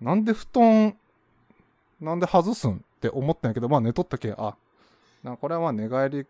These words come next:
Speaker 2: というか、まあ、ね、あれ、まあ、寝とうけんしょうがないか、みたいな。
Speaker 1: うんうんうん。
Speaker 2: と思って俺も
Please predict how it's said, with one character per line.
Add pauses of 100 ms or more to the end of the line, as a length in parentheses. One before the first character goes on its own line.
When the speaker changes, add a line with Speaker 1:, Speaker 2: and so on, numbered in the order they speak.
(140)
Speaker 2:
と
い
う
か、
ま
あ、
ね、 (220)
あ
れ、 (440)
ま
あ、
寝
と
う
け
ん
し
ょ
う
が
な
い
か、
み
た
い (840)
な。
Speaker 1:
う
ん
う
ん
う
ん。 (460)
Speaker 2:
と
思
っ
て
俺
も